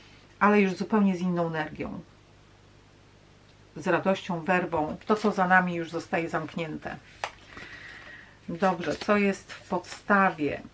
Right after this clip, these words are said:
Rycerz buław. Co mamy w głowie? Siedem buław.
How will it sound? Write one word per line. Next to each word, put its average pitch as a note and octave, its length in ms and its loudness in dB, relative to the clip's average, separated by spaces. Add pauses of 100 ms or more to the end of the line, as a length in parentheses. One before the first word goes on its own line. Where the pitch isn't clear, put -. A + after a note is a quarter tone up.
(240)
Rycerz F#3 800 -2 (120)
buław. E3+ 540 0 (760)
Co F3+ 180 -2
mamy D#3+ 260 -4
w - 120 -12
głowie? F3 640 2 (2250)
Siedem F#3 580 2
buław. C#3 420 -2